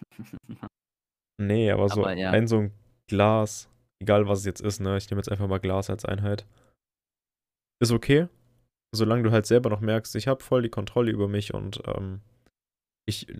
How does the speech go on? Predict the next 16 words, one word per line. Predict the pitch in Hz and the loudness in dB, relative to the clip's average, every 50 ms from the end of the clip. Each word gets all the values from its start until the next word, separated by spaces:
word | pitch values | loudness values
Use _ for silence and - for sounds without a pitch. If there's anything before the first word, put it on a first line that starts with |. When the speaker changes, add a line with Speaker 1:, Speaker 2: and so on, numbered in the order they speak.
| - _ | -18 _
Speaker 2:
<laughs> | - - - | -20 -18 -12
schwanke | - - - - 113 117 107 110 - - 123 | -8 -6 0 2 4 4 4 2 0 2 4
nicht | 120 120 117 117 - - 101 | 4 4 4 4 2 0 0
und | 101 104 101 101 104 - - | 2 2 0 -2 -6 -8 -6
mein | - 104 98 98 | -4 -2 -2 0
Körper | - 107 98 - 104 101 | 2 0 0 2 0 -2
schafft | - 104 101 104 - - 107 | 0 -2 -2 -2 -2 -4 -4
es.“ | 107 104 - 104 | -4 -4 -4 -4
Und, | 101 104 101 104 104 - - - - - _ _ _ _ _ _ | -4 -2 -4 -4 -8 -12 -16 -20 -20 -20 _ _ _ _ _ _
also, | - 98 101 98 - - - | -2 0 2 0 0 -2 -2
wer | 101 101 98 98 98 98 98 - - | 2 4 4 4 4 2 -2 -4 -2
ein | - - 101 101 95 | 0 0 0 0 0
Glas | 95 95 95 98 98 - - - - - - - | 0 0 0 0 0 -2 -6 -10 -12 -14 -8 -4
Wein | - 92 95 95 95 | -2 -2 -2 -2 -4
nicht | 92 98 - - | -8 -10 -8 -8
verträgt, | - 107 - - 95 104 - - - - - | -8 -6 -6 -4 -6 -6 -6 -8 -12 -14 -14